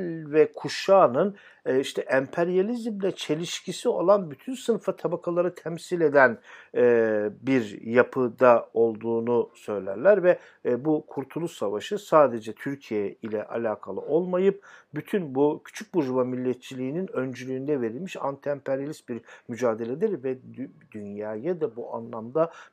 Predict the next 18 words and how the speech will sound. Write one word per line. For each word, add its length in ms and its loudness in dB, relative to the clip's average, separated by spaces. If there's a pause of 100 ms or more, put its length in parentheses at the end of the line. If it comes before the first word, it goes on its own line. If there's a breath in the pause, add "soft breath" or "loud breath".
bir 280 -2
örnektir. 760 2
Hakeza 640 -8 (100)
tamamlanmamış 1160 -8
bir 200 -10
milli 720 -10
demokratik 800 -10
devrimdir. 520 -2 (260 loud breath)
Kendilerini 600 -6
de 60 -2
onu 240 -4
tamamlayacak 640 -8
olan 220 -6
adamlar 540 -2
ikinci, 720 -4 (280 loud breath)
e, 80 -2 (360)
efendim 640 -8
işte 420 -2